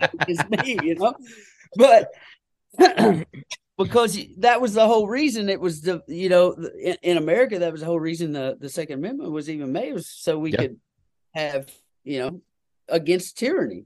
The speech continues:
Speaker 2: you know?
Speaker 1: Mm-hmm.
Speaker 2: But now it's just, I don't know, man. It's, it's a sad situation. It's messed up. Um,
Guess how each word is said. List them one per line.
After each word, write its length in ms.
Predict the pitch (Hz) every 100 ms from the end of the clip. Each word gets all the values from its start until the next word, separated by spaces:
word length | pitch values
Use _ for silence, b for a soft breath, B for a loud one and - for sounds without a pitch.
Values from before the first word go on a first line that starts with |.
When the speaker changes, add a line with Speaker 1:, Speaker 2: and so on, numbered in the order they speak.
| _
Speaker 2:
you 160 | - 147
know? 300 | 151 185 117 _ _ _ _ 85
Speaker 1:
Mm-hmm. 200 | 82 104 _ _ _ _ _ _ _ _ _ -
Speaker 2:
But 160 | 160
now 500 | 180 196 220 175 135 113 -
it's 180 | 160
just, 320 | 180 143 - -
I 60 | 156
don't 120 | 180
know, 220 | 190 160
man. 300 | 101 104 117 107
It's, 180 | 135
it's 200 | 117 135
a 80 | 151
sad 280 | 135 143 139
situation. 600 | 151 143 110 107 - 113
It's 180 | 92 -
messed 320 | 117 127 -
up. 240 | 147 151 _ _ _ _ -
Um, 460 | 117 110 101 101